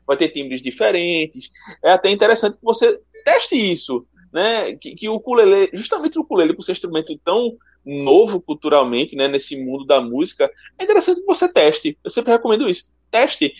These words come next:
A galera diz, "Ah, mas eu posso fazer desse jeito?" Eu digo, "Você fez. Você gostou do que você fez? Então faça." Já é uma forma nova que você tá trazendo aí, tá enriquecendo ainda mais.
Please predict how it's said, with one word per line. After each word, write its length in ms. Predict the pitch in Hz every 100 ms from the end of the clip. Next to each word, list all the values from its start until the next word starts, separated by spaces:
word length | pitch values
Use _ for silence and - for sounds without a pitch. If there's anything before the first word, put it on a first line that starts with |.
| - -
A 40 |
galera 140 | 190
diz, 80 | 185
"Ah, 220 | 262 180 143
mas 80 |
eu 80 | 277
posso 180 | 453 427
fazer 180 | 359 208
desse 200 | 202 156
jeito?" 400 | 156 180 165 135
Eu 60 |
digo, 280 | 170 202 180 _ _ _
"Você 180 | 233 302
fez. 640 | - 180 131 113 - - _
Você 200 | - -
gostou 320 | 101 - 170
do 80 | 156
que 80 | 147
você 180 | 123 123
fez? 360 | - 160 123 - _ _ _
Então 160 | - 403
faça." 480 | - 147 180 - - _ _ _ 135
Já 100 | 175
é 20 |
uma 100 | 220
forma 320 | 214 208 247
nova 500 | 180 127 151 143 117
que 140 | -
você 60 | -
tá 100 | 147
trazendo 560 | 170 160 120 123 139 139
aí, 160 | 117
tá 80 | 147
enriquecendo 580 | 143 160 - 175 - 156
ainda 200 | 160 240
mais. 320 | 202 131 120